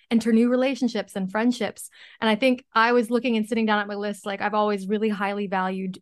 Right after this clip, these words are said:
my independence. Like, that's always been something super important to me, having my own, um, agency, doing what I want, being my self, um, self-owned person, you know? But I also was looking in at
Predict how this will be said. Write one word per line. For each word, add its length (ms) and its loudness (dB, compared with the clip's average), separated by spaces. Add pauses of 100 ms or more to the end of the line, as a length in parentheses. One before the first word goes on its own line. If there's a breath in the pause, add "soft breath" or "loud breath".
my 200 0
independence. 720 -4
Like, 160 -6
that's 300 0
always 280 2
been 140 -4
something 320 -6
super 380 -6
important 460 -6
to 60 -8
me, 360 -6 (240 loud breath)
having 340 0
my 220 -4
own, 520 -2
um, 360 -8 (100)
agency, 460 0
doing 500 0
what 260 -2
I 100 0
want, 380 -2
being 300 0
my 200 -6
self, 380 -6 (400 soft breath)
um, 420 -2 (100)
self-owned 480 0
person, 640 -2
you 80 -2
know? 300 -2 (260 loud breath)
But 80 2
I 80 2
also 340 2
was 220 0
looking 380 -2
in 120 -2
at 300 -4